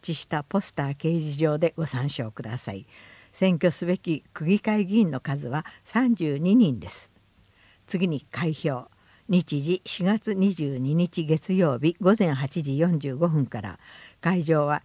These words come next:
首都大学東京荒川キャンパス体育館、東尾久七の二の十。なお、荒川区の選挙人名簿に登録されている方のみ参観できます。また、参観者が多い場合、入場を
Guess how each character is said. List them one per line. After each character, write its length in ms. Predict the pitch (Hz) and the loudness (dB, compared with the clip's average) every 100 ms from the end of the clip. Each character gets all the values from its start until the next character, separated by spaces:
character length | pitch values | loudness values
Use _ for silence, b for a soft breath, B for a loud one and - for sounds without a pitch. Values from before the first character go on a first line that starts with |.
| _ | _
首 140 | - | -4
都 160 | - 247 | -2 0
大 240 | 226 160 | 0 0
学 220 | 139 - | -4 -6
東 280 | - 143 139 | -6 -4 -2
京 240 | 147 139 - | -2 -4 -4
荒 200 | 151 208 | -4 -2
川 240 | 226 208 | 0 -2
キ 120 | 202 196 | -2 -4
ャ 60 | |
ン 40 | 196 | -4
パ 120 | 180 | -6
ス 160 | - | -8
体 220 | - 156 156 | -4 -2 -2
育 200 | - - | -6 -10
館、 220 | 95 90 B B B | -10 -10 B B B
東 440 | 147 151 156 - | 0 2 0 0
尾 120 | 147 147 | -2 0
久 160 | 170 - - | -4 -4 -2
七 280 | 175 180 135 | 0 2 0
の 160 | 123 | -2
二 140 | 135 151 | 0 0
の 180 | 110 | -2
十。 280 | 120 135 104 B B B B | -4 -6 -8 B B B B
な 160 | - 165 | -2 0
お、 100 | 147 | 0
荒 200 | 156 196 | -2 0
川 280 | 208 214 202 | 0 0 0
区 120 | - | 0
の 120 | 170 165 | 0 2
選 200 | 202 214 | 2 2
挙 160 | 214 | 4
人 240 | 202 196 196 | 4 4 4
名 200 | 190 156 | 4 2
簿 100 | 143 | 0
に 160 | 143 | 0
登 220 | - 190 196 | 2 2 2
録 160 | 185 | 0
さ 120 | - | -4
れ 120 | 180 180 | -2 0
て 140 | 185 | 2
い 40 | |
る 100 | 175 | 0
方 240 | 170 170 175 | -2 -4 0
の 180 | 202 294 | 2 2
み 120 | 185 | 0
参 280 | - 131 139 | -2 -4 -2
観 240 | 139 113 | -2 -2
で 100 | 117 | -4
き 140 | - | -6
ま 160 | 101 92 | -8 -8
す。 200 | - - B B B - | -14 -18 B B B -6
ま 100 | 156 | -2
た、 160 | 180 | -2
参 280 | - 190 190 | 0 0 2
観 200 | - 180 | 2 0
者 160 | 170 147 | -2 -4
が 140 | 156 | -2
多 180 | 202 175 | 0 0
い 140 | 143 | 0
場 200 | 123 135 | -4 -6
合、 60 | 127 170 B B 170 | -2 -4 B B 2
入 240 | 170 165 | 4 4
場 240 | 156 147 | 4 2
を 180 | 147 170 | 2 0